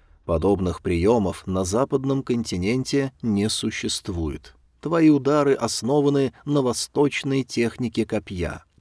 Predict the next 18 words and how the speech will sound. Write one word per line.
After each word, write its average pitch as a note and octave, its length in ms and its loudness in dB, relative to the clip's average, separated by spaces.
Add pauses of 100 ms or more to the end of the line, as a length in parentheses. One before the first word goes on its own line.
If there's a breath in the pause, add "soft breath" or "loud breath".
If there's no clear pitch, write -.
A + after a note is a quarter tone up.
(180)
сковывании G2 1040 0 (200)
и D3+ 80 6
проникновении. C#3 1200 -2 (360)
Некоторые D3+ 720 0
ее C#3+ 340 2
элементы D#3 640 2
были D#3+ 400 2 (120)
изменены, D3 760 0 (160)
но G2+ 240 0
конечный G#2+ 720 -2
результат G2 640 0 (240)
мало E3+ 580 -2
чем D#3+ 320 0
отличается A2 1000 -2 (160)
от A2+ 220 -6
копья C3 760 -4
ранней D3+ 720 0
груши. D3 720 -2